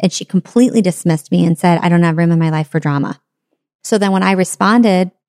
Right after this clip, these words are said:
by saying, "Oh gosh, I'm so sorry. I didn't realize that that was coming across as drama. I was just sharing my feelings. No worries. We can just talk about something else."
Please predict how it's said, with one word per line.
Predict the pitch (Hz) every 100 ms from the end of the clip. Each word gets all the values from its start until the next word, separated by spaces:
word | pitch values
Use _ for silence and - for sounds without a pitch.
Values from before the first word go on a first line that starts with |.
| _ -
by | 190
saying, | 170 190 175 175 175 175 - _ _ -
"Oh | 208
gosh, | 196 185 -
I'm | 180 175 -
so | - 175
sorry. | - 269 285 190 170 170 - _ _ -
I |
didn't | 190 196 -
realize | 180 175 170
that | 165
that | -
was | 160
coming | - 170 165
across | - 156 147
as | 165 156
drama. | 185 180 180
I | 160
was | 160
just | - 165
sharing | - 165
my | 160
feelings. | 147 185 180 165 156 160 - - _ _ -
No | 190
worries. | 165 170 - 175
We | 170
can | 165
just | 165
talk | - 160
about | 151 -
something | 165 - 160
else." | 175 - -